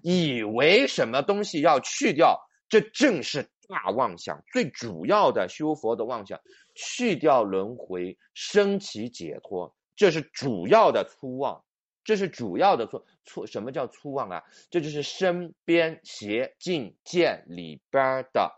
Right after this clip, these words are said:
邪见。去掉因果，断灭见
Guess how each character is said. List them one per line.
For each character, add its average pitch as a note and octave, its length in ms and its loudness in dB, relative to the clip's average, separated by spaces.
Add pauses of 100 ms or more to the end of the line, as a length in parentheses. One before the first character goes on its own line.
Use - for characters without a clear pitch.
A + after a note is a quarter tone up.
(320)
邪 - 380 -10
见。 G#2+ 280 -10 (1080)
去 - 300 -12
掉 C#3+ 240 2
因 C#3 260 -8
果， - 280 -12 (560)
断 A3 260 6
灭 D#3+ 300 0
见 A2+ 400 -4